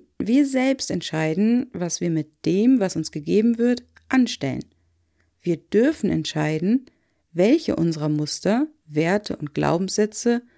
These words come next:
gut für uns sind und welche wir lieber wieder loslassen. Also ja, ich bin so, wie ich bin,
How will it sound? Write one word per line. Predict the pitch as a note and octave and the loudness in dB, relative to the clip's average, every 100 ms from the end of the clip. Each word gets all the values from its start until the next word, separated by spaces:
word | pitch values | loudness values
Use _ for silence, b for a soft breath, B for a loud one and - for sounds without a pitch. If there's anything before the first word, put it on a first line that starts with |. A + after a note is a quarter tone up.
| b b b b | b b b b
gut | - G#3+ C4 | -2 0 0
für | - D#3+ | -2 -2
uns | D3 D3 | -2 -4
sind | F#3+ A3 C#4+ - _ _ _ _ _ | 0 0 0 -4 _ _ _ _ _
und | - F3+ | -4 -2
welche | F#3 A3+ B3 A#3 | 0 0 -2 -2
wir | |
lieber | A#3 A#3 A#3+ A#3+ | -2 0 0 0
wieder | A3+ A#3 | 0 0
loslassen. | G#3 F#3+ F3+ E3+ - D3 - D3 - _ _ _ _ _ _ _ _ _ _ _ _ _ | 2 2 0 -2 -8 -12 -14 -18 -20 _ _ _ _ _ _ _ _ _ _ _ _ _
Also | G#3+ A3+ | 0 2
ja, | C4+ G3 C3+ _ _ _ | 2 2 -4 _ _ _
ich | - - - | -12 -12 -2
bin | A#3+ D#4+ D4 | 4 6 6
so, | F#3+ G#3+ G#3 | 4 0 0
wie | F#3 | -6
ich | - | -4
bin, | - G3 A3 C4 | -2 2 2 0